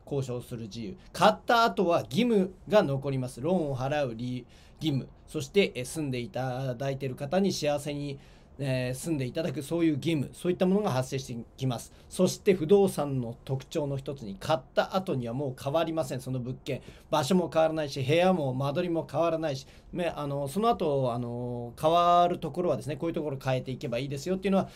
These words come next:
後ほどお伝えいたします。例えばWi-Fi無料とかですね、そういうのある物件どうですか？そういうのある物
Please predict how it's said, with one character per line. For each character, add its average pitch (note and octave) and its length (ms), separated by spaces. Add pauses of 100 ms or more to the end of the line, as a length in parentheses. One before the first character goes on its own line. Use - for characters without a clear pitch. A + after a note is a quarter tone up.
(160)
後 D3 220
ほ C3+ 40
ど B2+ 160
お B2+ 80
伝 B2+ 280
え A#2+ 40
い A#2+ 80
た B2+ 140
し C3 100
ま C3 100
す。 - 80 (160)
例 E3+ 120
え - 20
ば B2 160
Wi-Fi A2+ 320
無 A#2 160
料 A#2 140
と - 100
か A2 120
で G2 60
す - 60
ね、 A2+ 80
そ D#3+ 160
う E3 40
い - 20
う - 20
の B2+ 160
あ C#3 80
る C3 80
物 A#2+ 160
件 A#2 220
ど B2 80
う A2 40
で F#2+ 60
す - 60
か？ C3+ 80
そ E3+ 160
う - 20
い E3+ 60
う E3+ 40
の C#3+ 140
あ D3+ 60
る D#3+ 80
物 C#3 180